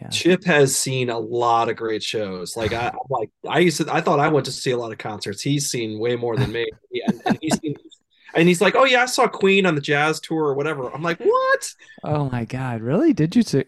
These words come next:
Speaker 1: seriously?
Speaker 3: Yeah,
Speaker 1: Holy
Speaker 3: yeah.
Speaker 1: shit.
Speaker 3: Yeah, it was pretty cool.
Speaker 1: <laughs> That's
Speaker 3: I, I had a
Speaker 1: awesome.
Speaker 3: buddy, a bu-, buddy in high school, and we were both just music nuts.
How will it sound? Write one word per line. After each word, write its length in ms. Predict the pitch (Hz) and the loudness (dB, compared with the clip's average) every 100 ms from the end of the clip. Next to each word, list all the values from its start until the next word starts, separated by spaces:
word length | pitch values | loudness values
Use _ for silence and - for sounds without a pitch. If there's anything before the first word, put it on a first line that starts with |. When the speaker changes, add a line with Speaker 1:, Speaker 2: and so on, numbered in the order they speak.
| - | -4
Speaker 1:
seriously? 460 | - 131 135 131 | -2 0 2 4
Speaker 3:
Yeah, 340 | 147 131 107 - _ - | 4 2 0 -6 _ -4
Speaker 1:
Holy 200 | 117 196 | 0 2
Speaker 3:
yeah. 160 | 110 95 | 2 0
Speaker 1:
shit. 640 | - - - - - - - - | -6 -10 -8 -8 -6 -8 -10 -10
Speaker 3:
Yeah, 460 | 127 120 120 107 | -4 0 0 2
it 80 | 196 | 2
was 160 | 156 160 | 2 2
pretty 260 | 151 175 | 0 0
cool. 480 | 127 - 139 98 - _ | -4 -4 -4 -4 -10 _
Speaker 1:
<laughs> 140 | _ - | _ -6
That's 200 | 147 151 | -2 2
Speaker 3:
I, 100 | 143 | 4
I 120 | 156 | 6
had 220 | 180 247 180 | 6 6 4
a 20 | |
Speaker 1:
awesome. 80 | 120 | 4
Speaker 3:
buddy, 500 | 139 151 127 123 - | 4 6 4 2 -2
a 120 | 123 | -6
bu-, 180 | 120 123 | -2 -2
buddy 380 | 131 107 131 120 | -2 0 0 0
in 60 | |
high 100 | 107 | -2
school, 260 | 107 - 107 | -6 -6 -4
and 80 | 110 | -2
we 40 | |
were 100 | 104 | -4
both 260 | 95 104 101 | -4 -6 -6
just 240 | 101 - - - | -10 -14 -14 -6
music 360 | 107 98 95 - | -4 -4 -6 -4
nuts. 380 | 101 95 - | -2 -2 -4